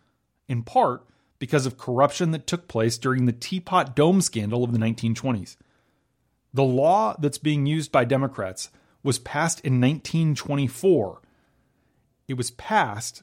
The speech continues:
because in the Warren Harding administration, Interior Secretary Albert Fall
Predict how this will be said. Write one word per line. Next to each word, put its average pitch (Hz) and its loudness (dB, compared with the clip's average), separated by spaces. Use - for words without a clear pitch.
because 127 0
in 127 4
the 120 4
Warren 131 2
Harding 160 2
administration, 107 -4
Interior 156 0
Secretary 151 -4
Albert 135 -2
Fall 110 2